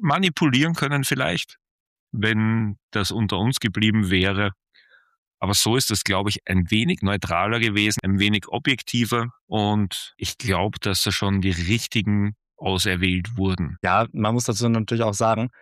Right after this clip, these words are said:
Speaker 2: wenn jemand am ersten Tag schon seinen Entwurf hochlädt, kann, hat er natürlich viel bessere Chancen, Likes zu bekommen, als jemand, der es dann einen Monat später ist, erst hochlädt, kurz vor Ende.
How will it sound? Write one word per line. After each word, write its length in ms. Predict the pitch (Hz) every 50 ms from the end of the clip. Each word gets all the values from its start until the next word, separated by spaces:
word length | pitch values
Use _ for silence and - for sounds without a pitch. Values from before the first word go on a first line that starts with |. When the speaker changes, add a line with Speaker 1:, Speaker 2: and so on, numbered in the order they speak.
| _ _ _
Speaker 2:
wenn 120 | - 98 104
jemand 240 | 117 120 123 120 -
am 120 | 107 104
ersten 340 | - 113 117 123 - - 120
Tag 220 | - 123 127 123
schon 180 | - 127 120 104
seinen 160 | 113 110 107
Entwurf 400 | 104 101 - 113 127 131 - -
hochlädt, 460 | 120 127 127 - 127 123 123 131 - _ _ _ _ -
kann, 220 | - 101 110 117 -
hat 140 | 120 107 -
er 80 | 110 107
natürlich 280 | 101 - 113 104 -
viel 120 | - 113 95
bessere 280 | 101 101 - - 101 95
Chancen, 340 | - 98 101 - - 104
Likes 300 | 92 95 104 123 123 -
zu 100 | - 107
bekommen, 300 | 98 104 - - 113 107
als 240 | 101 101 - - -
jemand, 320 | 101 104 101 107 104 98 104
der 80 | 101
es 80 | 101 -
dann 160 | - 101 98
einen 80 | 101 98
Monat 320 | 104 117 117 104 104 -
später 360 | - - 120 123 - - -
ist, 140 | - - -
erst 380 | - - - - - 98 - -
hochlädt, 340 | 90 - - 104 107 110
kurz 220 | - - 104 - -
vor 100 | - 98
Ende. 360 | 101 110 113 98 92 101